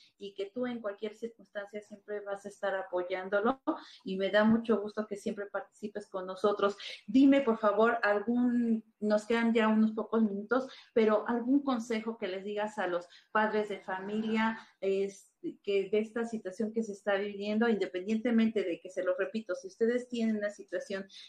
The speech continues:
que ya de alguna manera a lo mejor se está saliendo un poquito de control, un poquito de,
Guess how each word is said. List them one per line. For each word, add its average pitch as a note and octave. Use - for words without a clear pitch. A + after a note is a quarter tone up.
que G3+
ya G#3+
de B3
alguna A3+
manera G3+
a F3+
lo F3
mejor G#3
se A3
está G#3+
saliendo G#3+
un A#3+
poquito A3+
de F#3
control, G3+
un A3
poquito A3+
de, F3+